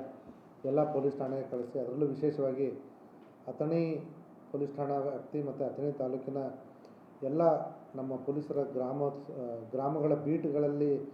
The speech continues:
ಏನು WhatsApp ಗ್ರೂಪ್ ಇದ್ದಾವೋ ಅದಕ್ಕೆಲ್ಲ ಕಳಿಸ್ಬಿಟ್ಟು ಅದರಿಂದ ಪತ್ತೆ ಮಾಡುವಲ್ಲಿ ಯಶಸ್ವಿ ಆದರು. ಯಶಸ್ವಿ ಆದಮೇಲೆ ಅವನ ಕೊಲೆಗೆ ಕಾರಣವೇನು ಅನ್ನೋಂಥದ್ದು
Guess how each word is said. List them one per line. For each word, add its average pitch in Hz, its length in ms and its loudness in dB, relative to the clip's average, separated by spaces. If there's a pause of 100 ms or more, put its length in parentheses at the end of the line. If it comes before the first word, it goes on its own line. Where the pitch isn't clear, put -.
(520)
ಏನು 143 260 2
WhatsApp 127 520 2
ಗ್ರೂಪ್ 139 220 2
ಇದ್ದಾವೋ 127 280 2
ಅದಕ್ಕೆಲ್ಲ 135 640 0 (920)
ಕಳಿಸ್ಬಿಟ್ಟು 147 540 2 (280)
ಅದರಿಂದ 139 320 -2
ಪತ್ತೆ 135 340 0
ಮಾಡುವಲ್ಲಿ 127 460 2 (340)
ಯಶಸ್ವಿ 127 440 -2
ಆದರು. 120 520 -6 (880)
ಯಶಸ್ವಿ 175 440 6
ಆದಮೇಲೆ 156 720 6 (1700)
ಅವನ 143 180 2
ಕೊಲೆಗೆ 139 340 2
ಕಾರಣವೇನು 143 560 2
ಅನ್ನೋಂಥದ್ದು 135 720 4